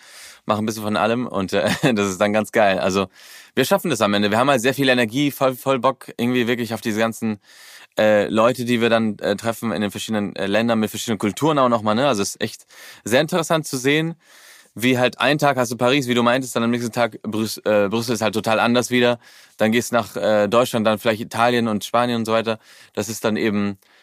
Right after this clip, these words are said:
sehr anders, äh, was die Kultur angeht und was die Menschen und die Emotionalität angeht, was Konzerte auch irgendwie betrifft. Und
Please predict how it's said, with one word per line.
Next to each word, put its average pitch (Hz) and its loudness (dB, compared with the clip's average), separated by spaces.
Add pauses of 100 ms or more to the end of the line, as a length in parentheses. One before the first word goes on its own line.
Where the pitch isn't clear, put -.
(480)
sehr 104 2
anders, 120 0 (100)
äh, 98 2
was 101 -2
die 113 -4
Kultur 110 0
angeht 101 0
und 101 0
was 101 0
die 107 -2
Menschen 101 -2
und 104 -6
die 104 -2
Emotionalität 101 -2
angeht, 90 -4
was 87 -10
Konzerte 92 -6
auch - -12
irgendwie 90 -10
betrifft. 90 -10
Und 92 -8